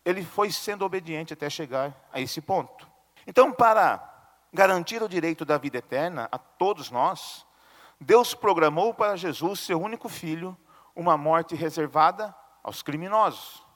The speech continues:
A uma morte que era uma tradição do Império Romano. E a morte na cruz acontecia da seguinte forma.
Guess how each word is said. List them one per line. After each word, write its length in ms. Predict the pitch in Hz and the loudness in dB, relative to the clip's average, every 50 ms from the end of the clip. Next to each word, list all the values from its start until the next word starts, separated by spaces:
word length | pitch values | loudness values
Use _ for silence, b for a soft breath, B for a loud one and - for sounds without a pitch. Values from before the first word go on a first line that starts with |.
| _ _ | _ _
A 140 | _ - 143 | _ 4 4
uma 160 | 147 147 147 | 6 6 4
morte 360 | 143 143 160 180 185 - 175 170 | 4 6 4 4 4 2 -4 -6
que 120 | - 175 | 0 0
era 120 | 165 165 | 0 2
uma 140 | 180 160 151 | 2 0 0
tradição 800 | - - - - 202 202 208 202 180 160 - - 185 185 196 202 | 0 -4 -10 -2 2 2 2 2 -2 -10 -12 -4 -2 -2 0 0
do 80 | 170 143 | -2 -6
Império 320 | 135 - - 135 135 135 | -8 -4 -4 -2 -2 0
Romano. 440 | 131 160 165 175 180 165 139 113 110 - _ _ b b b b b b b b b b | -2 0 2 2 0 0 -2 -6 -12 -20 _ _ b b b b b b b b b b
E 80 | 240 254 | 2 4
a 80 | 240 | 4
morte 320 | 208 214 240 262 254 - 220 | 6 6 6 6 6 4 2
na 120 | 208 190 | 0 0
cruz 220 | - - 247 233 226 | 0 -2 0 0 0
acontecia 640 | 226 - 240 220 - 208 170 - - 233 240 226 | 2 2 0 -2 -2 -6 -8 -8 -8 -8 -8 -6
da 100 | 202 208 | -6 -6
seguinte 320 | - - 220 240 247 - | -8 -8 -10 -10 -10 -10
forma. 380 | - - 160 135 113 98 92 | -2 2 2 2 2 2 -4